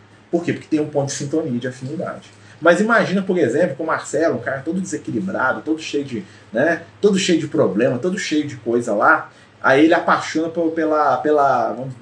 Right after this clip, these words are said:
pensar no espírito iluminado aqui, vai apaixonar pela Madre Teresa de Calcutá, né? Eu apaixonei pela Madre Teresa, a Madre Teresa tá lá, né, com seus dezenove aninhos, né, reencarnada, né? Não a Madre Teresa lá da Índia, né? Ela reencarnou,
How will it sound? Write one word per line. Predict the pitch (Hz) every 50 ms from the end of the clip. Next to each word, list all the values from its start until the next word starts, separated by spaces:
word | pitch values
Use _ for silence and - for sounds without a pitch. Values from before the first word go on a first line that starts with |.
| 117 -
pensar | 143 135 127 131
no | 123 -
espírito | - - 117 98 117
iluminado | 113 113 117 110 107 117 120 - -
aqui, | - - - 101 - - - - - - -
vai | - 127 135
apaixonar | 151 - - - - 190 190 185
pela | 190 185 180 175 180
Madre | 190 226 220 -
Teresa | 240 208 185 196 196
de | 190 -
Calcutá, | - 196 175 - 220 - - - - - _ _ -
né? | 95 120 147 185 208 208 196 208 -
Eu | - 120 123
apaixonei | 120 139 143 143 - - 170 175 202 220 214 202
pela | - 175 143 131
Madre | 131 135 123 - -
Teresa, | 170 170 160 160 175 185 165 143
a | 120
Madre | 120 123 120 135
Teresa | 113 113 117 117 113
tá | - 113
lá, | 113 117 131 143 151 151 -
né, | 117 120 -
com | -
seus | - - 117 110
dezenove | - 120 110 127 113 110 113 120 117 120
aninhos, | 120 123 123 143 156 151 135 113 107
né, | 127 143 160
reencarnada, | 143 120 120 117 - 110 - - 104 113 131 151 160 156 107 -
né? | - 139 180 190 - - - - - - -
Não | -
a | -
Madre | - 185 185 - 185 143
Teresa | 123 120 120 123
lá | 113 -
da | 110 107 104
Índia, | 101 98 - - 123
né? | - 147
Ela | 165 175
reencarnou, | 180 175 185 - 285 - - 208 202 185